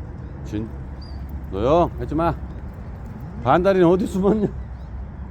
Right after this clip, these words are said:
반다리는 저기 뒤에 숨어서.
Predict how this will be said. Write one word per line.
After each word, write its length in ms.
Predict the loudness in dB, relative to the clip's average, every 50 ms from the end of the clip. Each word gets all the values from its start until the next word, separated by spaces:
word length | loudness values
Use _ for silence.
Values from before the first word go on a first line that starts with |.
| -12 -6 2
반다리는 720 | 4 6 6 6 6 6 6 6 6 6 4 2 2 0
저기 640 | -2 0 2 4 4 6 4 4 4 2 2 0 -2 -4 -4
뒤에 200 | -2 0 0 0
숨어서. 540 | 0 0 0 2 2 2 2 2 0 0